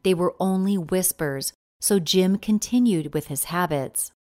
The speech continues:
The incident with Rita Coolidge, where Jim punched her in the face, seemingly out of nowhere, was one of the first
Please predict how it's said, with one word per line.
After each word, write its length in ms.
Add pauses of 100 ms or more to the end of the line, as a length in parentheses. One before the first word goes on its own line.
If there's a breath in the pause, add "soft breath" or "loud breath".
The 100
incident 580
with 320
Rita 240
Coolidge, 760
where 100
Jim 420
punched 440
her 100
in 100
the 80
face, 680
seemingly 720
out 160
of 160
nowhere, 600 (300)
was 240
one 220
of 100
the 80
first 560